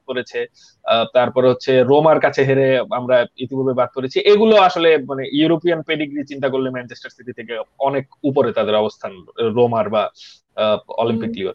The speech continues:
Speaker 1: তো অবশ্যই এটা আমার মনে হয় যে, আহ, সাকিব আল হাসানের কথাকে অন্যরকম করে বলছি যে এটা লজ্জাজনক হবে এবং কষ্টদায়ক হবে যদি আমরা বাদ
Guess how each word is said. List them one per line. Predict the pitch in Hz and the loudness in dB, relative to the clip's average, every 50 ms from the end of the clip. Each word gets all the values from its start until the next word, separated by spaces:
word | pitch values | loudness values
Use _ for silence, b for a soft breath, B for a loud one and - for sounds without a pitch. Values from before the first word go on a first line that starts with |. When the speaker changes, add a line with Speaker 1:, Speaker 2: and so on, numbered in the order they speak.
| _ - | _ -4
Speaker 1:
তো | 120 117 110 | -2 -2 2
অবশ্যই | - 131 151 196 208 208 - - 190 175 | 4 4 6 6 4 2 4 4 6 6
এটা | 165 156 156 156 | 6 6 4 2
আমার | 147 147 147 | 2 2 -2
মনে | 143 143 - - | -2 -4 -2 0
হয় | 160 147 | -2 -2
যে, | 139 147 139 B B B B B - | 0 -2 -4 B B B B B 2
আহ, | 127 139 139 139 131 123 | 4 4 4 4 0 -8
সাকিব | - - - 143 139 185 180 | -10 -2 -2 0 2 4 4
আল | 175 175 | 4 4
হাসানের | 170 160 - 170 170 156 160 | 4 2 2 2 0 0 2
কথাকে | 175 165 165 175 151 - | 0 2 2 0 0 2
অন্যরকম | 165 151 156 170 175 180 175 - 175 170 | 2 2 4 4 2 2 4 2 -2 0
করে | 151 170 156 151 | -2 -2 -2 0
বলছি | 143 143 135 135 - | 0 -2 -2 -4 -6
যে | 143 143 | -6 -4
এটা | 131 143 | 0 2
লজ্জাজনক | 139 131 131 135 139 139 165 180 180 190 196 196 180 202 | 2 4 4 4 4 4 2 4 4 4 2 2 2 2
হবে | 180 175 180 202 214 | 2 2 2 2 0
এবং | 196 160 160 185 170 147 | 0 -2 -2 -4 -6 -2
কষ্টদায়ক | - 160 - - - 175 160 160 151 143 127 139 | -2 -4 -4 -2 -6 -2 0 2 0 0 -2 -4
হবে | 127 120 120 120 | -4 -4 -4 -6
যদি | 123 120 123 | -10 -8 -8
আমরা | 123 120 120 120 | -8 -8 -8 -8
বাদ | 117 110 | -8 -8